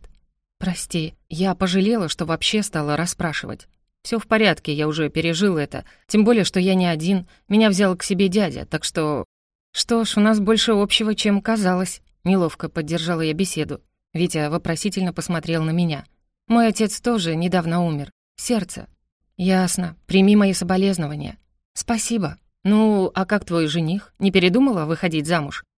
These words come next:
Этот вопрос застал меня врасплох. «Жених? Нормально он». Я стушевалась под пристальным взглядом парня. Он будто подозревал о моих сомнениях.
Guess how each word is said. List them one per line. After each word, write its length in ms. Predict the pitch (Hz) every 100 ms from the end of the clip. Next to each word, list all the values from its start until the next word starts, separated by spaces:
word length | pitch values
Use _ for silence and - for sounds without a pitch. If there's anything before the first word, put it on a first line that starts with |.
| _ -
Этот 240 | 220 220
вопрос 380 | 214 190 214 220
застал 380 | 214 - 196 202
меня 280 | 208 202
врасплох. 640 | 202 220 - 185 160 160 _ _ _ -
«Жених? 520 | 196 240 294 330 - - 175
Нормально 640 | 202 220 208 220 294 302
он». 260 | 269 247 233 _ _ _ _
Я 220 | 180 196
стушевалась 640 | 180 202 - 262 190 139 -
под 180 | 151 -
пристальным 500 | 170 151 156 156 156
взглядом 480 | 151 160 156 165
парня. 400 | 175 151 147 139 - _
Он 160 | 208 196
будто 320 | 208 - 190
подозревал 600 | 190 185 180 175 170 226
о 40 |
моих 220 | 220 175 -
сомнениях. 600 | 180 185 151 135 104